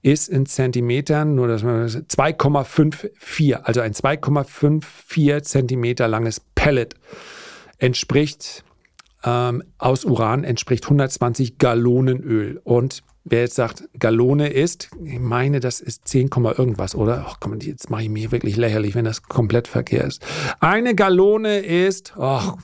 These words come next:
nicht zehn, drei Komma sieben acht. Ja, das hätte man natürlich auch ohne Experten wissen können. Also, hundertzwanzig Gallonen sind also Öl, sind eindeutig mehr als ein Inch Pellet. Natürlich, ähm,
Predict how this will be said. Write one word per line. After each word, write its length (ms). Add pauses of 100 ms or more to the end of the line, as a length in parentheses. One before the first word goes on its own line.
nicht 280
zehn, 380
drei 300
Komma 420
sieben 380
acht. 340 (680)
Ja, 240
das 500 (140)
hätte 220
man 100
natürlich 240
auch 100
ohne 180
Experten 520
wissen 220
können. 220 (100)
Also, 380 (600)
hundertzwanzig 920 (100)
Gallonen 540
sind 280
also 520
Öl, 280
sind 160
eindeutig 440
mehr 160
als 120
ein 220
Inch 220
Pellet. 300
Natürlich, 680 (520)
ähm, 760